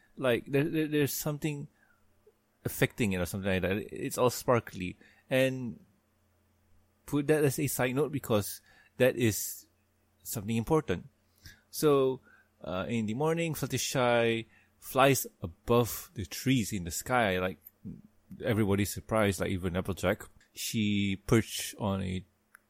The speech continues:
tree and looks around with her neck like an owl. Uh, and then later on, she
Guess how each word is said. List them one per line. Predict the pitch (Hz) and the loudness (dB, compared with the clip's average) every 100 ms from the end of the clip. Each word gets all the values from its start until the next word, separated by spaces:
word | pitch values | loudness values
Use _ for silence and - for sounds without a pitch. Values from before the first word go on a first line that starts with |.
| - | -14
tree | - - 117 135 117 - | -12 -2 2 2 2 2
and | 98 95 - _ _ _ - | 2 2 -6 _ _ _ -12
looks | 127 113 - | 0 0 2
around | 101 107 104 107 101 104 104 110 - _ _ - | 2 4 4 4 0 -2 -4 -8 -14 _ _ -6
with | 107 92 - - | -2 -2 -6 -4
her | 92 87 | -2 -2
neck | 87 82 82 104 - - - - _ - | -6 -6 0 0 -2 -16 -16 -20 _ -4
like | 92 90 | -4 -2
an | 85 | 0
owl. | 85 95 113 131 - _ _ _ - | 4 4 4 0 -6 _ _ _ -8
Uh, | 104 95 95 92 | -4 -2 -2 -4
and | 113 101 | -2 4
then | 113 104 | 4 4
later | 98 92 95 | 2 0 4
on, | 117 117 113 - _ _ _ _ _ | 6 6 4 -4 _ _ _ _ _
she | - - 110 98 95 95 95 98 113 | -6 -4 0 0 0 0 -2 -4 -8